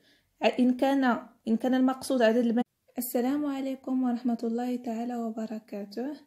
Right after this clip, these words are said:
اليوم سوف نقوم بمراجعة درس في الرياضيات تحت عنوان تنظيم ومعالجة البيانات، Organisation et traitement des données.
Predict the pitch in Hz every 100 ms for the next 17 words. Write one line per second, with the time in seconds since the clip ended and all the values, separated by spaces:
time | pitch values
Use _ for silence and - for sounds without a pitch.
0 | _ _ _ _ 233 233 240 247 311 -
1 | 240 233 226 226 - 247 285 277 247 226
2 | 226 233 247 247 233 226 - 233 240 247
3 | 240 226 226 233 226 220 208 208 208 208
4 | 233 302 - _ _ - - _ - 247
5 | - 262 233 226 220 214 269 - 254 233
6 | 233 262 302 269 240 220 233 247 240 240
7 | 240 - 277 254 226 220 208 196 262 -
8 | _ _ _ _ - 233 220 233 247 302
9 | 277 262 - 277 277 233 - 254 247 247
10 | 277 277 233 226 214 208 196